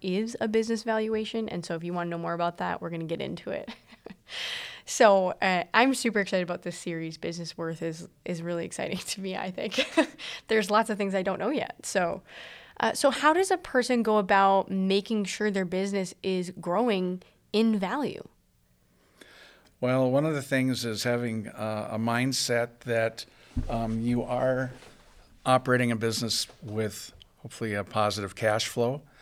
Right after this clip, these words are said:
Speaker 2: Uh, you know, the situation I see out there with a lot of business owners is they're managing maybe the bottom line to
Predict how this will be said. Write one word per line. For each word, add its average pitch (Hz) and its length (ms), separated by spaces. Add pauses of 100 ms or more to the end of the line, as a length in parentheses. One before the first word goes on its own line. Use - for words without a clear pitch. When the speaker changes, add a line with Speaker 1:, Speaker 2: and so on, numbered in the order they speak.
(360)
Speaker 2:
Uh, 104 360 (1500)
you - 80
know, 120 100
the 117 80
situation 143 560
I 107 100
see 107 220
out 101 140
there 107 120
with 98 140
a 104 40
lot 107 140
of 101 60
business 104 340
owners 98 300
is 87 140
they're 139 180
managing 104 720 (120)
maybe 110 220
the 104 80
bottom 101 360
line 95 340
to 95 320